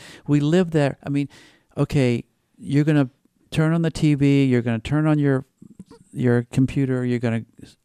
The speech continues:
see the advertisements for mu-, m-, movies, and you're gonna hear the music. All those things are coming from a crooked and perverse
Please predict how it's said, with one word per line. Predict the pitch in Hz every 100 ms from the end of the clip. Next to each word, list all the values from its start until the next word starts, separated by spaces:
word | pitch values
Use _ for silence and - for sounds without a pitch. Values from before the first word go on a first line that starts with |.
| _
see | - - 143
the | 135
advertisements | 135 135 131 131 127
for | 127
mu-, | 123 127 123
m-, | 143 135 - -
movies, | 131 131 127 127 117
and | 113
you're | 113
gonna | 113 117
hear | 139
the | 139
music. | 131 123 127
All | 139 175
those | 185 160 -
things | 151 131 117 - - - - _ _ _ -
are | 135
coming | - 156 170
from | 151 135
a | 123
crooked | - 151 151
and | 135 123
perverse | 113 117 117 -